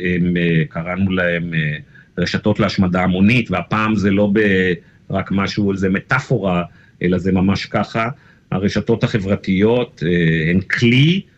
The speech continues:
בידי טרוריסטים, כלי בעל עוצמה אדירה, ואני חושב שמעט מאוד ישראלים לא הרגישו במישרין או בעקיפין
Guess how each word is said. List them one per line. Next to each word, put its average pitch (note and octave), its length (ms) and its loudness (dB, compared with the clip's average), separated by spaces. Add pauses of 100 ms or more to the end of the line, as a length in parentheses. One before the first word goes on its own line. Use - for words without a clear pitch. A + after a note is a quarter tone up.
(240)
בידי G2 440 2
טרוריסטים, A2 800 0
כלי B2+ 460 0
בעל G#2 360 0
עוצמה A#2+ 600 -2
אדירה, G#2+ 560 0 (680)
ואני G2 340 0
חושב G#2 220 0
שמעט B2 640 0
מאוד A#2+ 280 4
ישראלים A2 720 2
לא G#2+ 120 4
הרגישו A2+ 600 0
במישרין G2 760 0
או A#2 80 -2
בעקיפין A2 840 -2